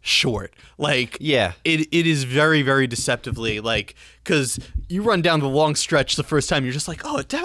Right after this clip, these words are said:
Speaker 1: I could definitely do
Speaker 2: Yeah,
Speaker 1: more
Speaker 2: exactly.
Speaker 1: of these.
Speaker 2: No,
Speaker 1: It's no problem."
Speaker 2: you start the first turn.
Speaker 1: And then you get ha-, you finish the first turn, you're just like, "Holy shit, what was that?"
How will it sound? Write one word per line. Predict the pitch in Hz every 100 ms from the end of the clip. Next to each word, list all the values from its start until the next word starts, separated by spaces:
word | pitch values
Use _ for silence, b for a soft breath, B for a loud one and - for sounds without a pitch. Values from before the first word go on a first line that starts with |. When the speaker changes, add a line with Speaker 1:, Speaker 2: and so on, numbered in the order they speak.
| -
Speaker 1:
I | 294
could | 392 208
definitely | - 466 262 214 -
do | - 160
Speaker 2:
Yeah, | 170 139
Speaker 1:
more | 160
Speaker 2:
exactly. | 160 151 135 127
Speaker 1:
of | 113
these. | 123
Speaker 2:
No, | 127
Speaker 1:
It's | 226
no | 440 294
problem." | - 339 330 269
Speaker 2:
you | 139
start | - 143 139
the | 139
first | - 135 123 -
turn. | 135 117 120 120
Speaker 1:
And | 170
then | 170 175
you |
get | 160 180
ha-, | - - 160
you | 151 156
finish | - - - 175 165 -
the | 160
first | 165 147
turn, | 190 151
you're | 143
just | 123 143
like, | 127
"Holy | - - 139 139 131
shit, | - - 151 117 -
what | 151 -
was | -
that?" | 480 - - 440 403